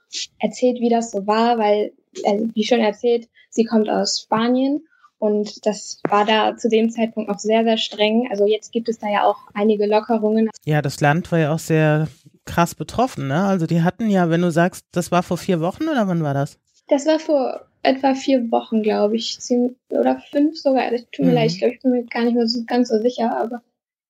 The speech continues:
Speaker 2: Äh, zu einer sehr heftigen Zeit, also als es
Speaker 1: Genau.
Speaker 2: Spanien eigentlich auch total schlecht ging jetzt mit der Situation.
Speaker 1: Ja, und deswegen wollte sie noch weniger nach Spanien. Ähm, und als sie dann da angekommen ist, war das auch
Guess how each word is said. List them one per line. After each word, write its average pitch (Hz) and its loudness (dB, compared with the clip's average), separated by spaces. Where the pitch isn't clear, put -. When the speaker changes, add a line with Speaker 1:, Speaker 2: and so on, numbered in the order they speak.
Speaker 2:
Äh, 143 -14
zu - -8
einer 160 2
sehr 160 4
heftigen 156 0
Zeit, 143 2
also 139 -2
als 143 0
es 165 -2
Speaker 1:
Genau. 254 4
Speaker 2:
Spanien 175 4
eigentlich 160 -2
auch 135 -6
total 147 -2
schlecht - -2
ging 127 -4
jetzt 127 -6
mit 135 -8
der 147 -2
Situation. 226 0
Speaker 1:
Ja, 247 2
und 233 -4
deswegen 233 0
wollte 247 0
sie 226 -2
noch 254 0
weniger 202 0
nach 196 -4
Spanien. 202 0
Ähm, 214 2
und 220 2
als 233 0
sie 262 0
dann 226 0
da 214 0
angekommen 269 0
ist, 262 -2
war 226 0
das 233 2
auch 233 -4